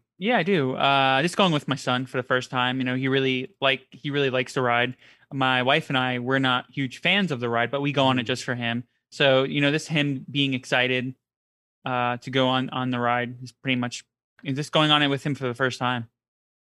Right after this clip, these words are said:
Speaker 1: So that's pretty much it. Uh,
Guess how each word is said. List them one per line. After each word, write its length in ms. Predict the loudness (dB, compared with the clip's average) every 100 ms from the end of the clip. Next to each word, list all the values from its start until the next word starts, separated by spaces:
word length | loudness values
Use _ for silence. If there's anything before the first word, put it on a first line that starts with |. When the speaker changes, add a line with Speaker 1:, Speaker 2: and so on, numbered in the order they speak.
| _ _ _ _ _ _ _
Speaker 1:
So 120 | -12 -12 -14 -14
that's 140 | -8
pretty 160 | -4 -2
much 220 | -2 -4
it. 200 | -4 -6 _ _ _ _ _ _ _ _ _ _ _ -6
Uh, 600 | -2 0 0 -2 -2 -4